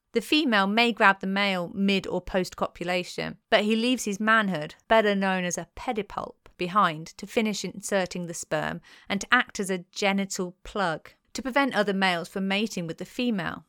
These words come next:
Certain species of spider leave their pedipalp plugged in and get away without being eaten. Without their genitals weighing them down, the males become faster, stronger, and have more endurance. There's a species of orb-weaving spider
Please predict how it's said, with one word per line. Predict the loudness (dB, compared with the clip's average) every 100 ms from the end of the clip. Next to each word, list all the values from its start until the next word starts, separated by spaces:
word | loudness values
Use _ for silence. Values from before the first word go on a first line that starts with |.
| _
Certain | -8 2 6 6 6 -2 -4
species | -2 -4 -4 -6
of | -8
spider | -4 -4 -2 -2
leave | -2 -2
their | -2 -4
pedipalp | -2 -2 -2 -2 -4 -4
plugged | -4 -4 -4 -6
in | -6 -6 -14 _ -2
and | 4
get | 6
away | 6 6 4
without | 2 0 -2 -2
being | -2 0
eaten. | 0 -2 -4 -8 -10 -16 _ _
Without | 2 2 4
their | 2
genitals | 2 -2 -2 -6 -8
weighing | -2 -2 -2
them | -4 -2
down, | 4 4 4 -4 -12 -20 _
the | 0
males | 4 4 2
become | -2 -2 -2
faster, | 2 6 6 4 -2 -4
stronger, | -4 -2 0 0 -2 -4 -8 _
and | 4
have | 4 6
more | 4 2 0
endurance. | -2 0 0 0 -4 -10 -14 _ _ 2
There's | 2 2
a |
species | 0 -2 0 2 4 2 0 0
of | -2 -4
orb-weaving | 0 2 2 0 -2 0 -2 -6
spider | -8 -6 -4 -4 -4 -6